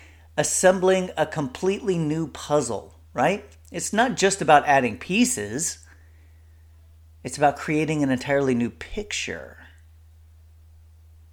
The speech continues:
right? Here's a real world example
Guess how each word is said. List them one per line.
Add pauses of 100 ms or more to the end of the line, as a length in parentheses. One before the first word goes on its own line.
(1500)
right? (1700)
Here's
a
real
world
example